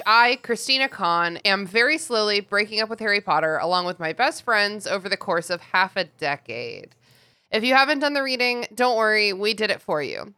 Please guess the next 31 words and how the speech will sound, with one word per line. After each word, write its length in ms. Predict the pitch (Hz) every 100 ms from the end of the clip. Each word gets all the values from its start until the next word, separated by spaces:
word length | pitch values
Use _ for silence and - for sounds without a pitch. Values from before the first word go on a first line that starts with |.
| _
Here's 240 | 247 240 294
what 80 | 269
we're 100 | 269
talking 380 | 226 208 208
about 260 | 190 180 175
this 220 | 156 -
week. 400 | 120 87 - _ _ _ _ _ _ _ _ _ _ _ _ _
Harry 240 | - 247 294
Potter 240 | 330 320
and 140 | 302 262
the 60 |
Half-Blood 520 | 226 214 214 220 220
Prince, 500 | - 190 175 175 -
Chapter 460 | - 226 202 - 214
Seven, 560 | - 170 151 90 98 - _ _ _ -
The 180 | 190 208
Slug 600 | - - 202 156 143 _
Club, 600 | 170 135 120 92 85 180 170
in 160 | 185
which 180 | 208 202
we 140 | 214
all 160 | 214 233
get 100 | 269
on 140 | 254
a 80 | 247
train 320 | - 226 214
and 80 | 208
go 100 | 202
to 80 | 196
school. 440 | - - 131 - -
Hooray. 340 | 170 143